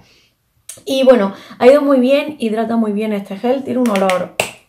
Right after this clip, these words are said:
muy suave, muy cremoso. Y heno de Pravia es una marca de toda la vida, de confianza, así que está muy bien.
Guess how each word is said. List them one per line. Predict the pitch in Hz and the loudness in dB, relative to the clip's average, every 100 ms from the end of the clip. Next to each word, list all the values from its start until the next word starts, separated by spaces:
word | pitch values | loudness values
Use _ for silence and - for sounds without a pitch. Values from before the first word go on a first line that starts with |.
| _ _ _ _ _ _ _ _ _ _ _ - _ - | _ _ _ _ _ _ _ _ _ _ _ -20 _ -2
muy | 240 247 | 2 4
suave, | 240 214 208 233 311 | 2 0 0 0 -2
muy | 302 226 220 214 208 | -6 -10 -12 -14 -14
cremoso. | 202 185 202 233 302 339 - - _ _ - | -10 -8 -8 -8 -2 -4 -4 -18 _ _ -4
Y | 254 240 226 220 | 0 0 0 0
heno | 220 226 | 0 2
de | 220 214 | 2 0
Pravia | 208 220 220 | 2 2 4
es | 214 | 0
una | 214 | 0
marca | 220 240 226 180 | -2 -2 -4 -6
de | 175 | -4
toda | 175 196 | -4 -2
la | 196 208 | 0 0
vida, | 214 208 208 | 0 0 0
de | 202 | -2
confianza, | 202 196 208 208 208 208 214 - | -2 -4 -2 -4 -4 -4 -6 -6
así | 190 196 196 | -12 -8 -10
que | - 190 | -4 -4
está | 190 185 | -2 -6
muy | 170 151 | -8 -8
bien. | 156 160 | -10 -12